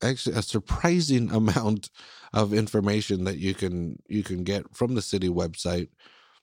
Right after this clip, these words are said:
Um, I think if, if this goes on long enough, I think the next episode, uh, I'm gonna go on that G I S thing. I don't know if anyone's familiar with G I S.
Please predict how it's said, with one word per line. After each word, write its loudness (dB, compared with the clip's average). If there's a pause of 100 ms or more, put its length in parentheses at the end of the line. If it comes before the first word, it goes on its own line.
(1400)
Um, 2
I 0
think 0
if, 0
if 2
this 0
goes 4
on 4
long 4
enough, 0
I 0
think -2
the 0
next -4
episode, -2
uh, -12 (400)
I'm -2
gonna -2 (440)
go 4
on 2
that 0
G 0
I 0
S -2
thing. -4
I -2
don't 0
know 2
if -6 (120)
anyone's 0
familiar 0
with -2
G -2
I 0
S. -2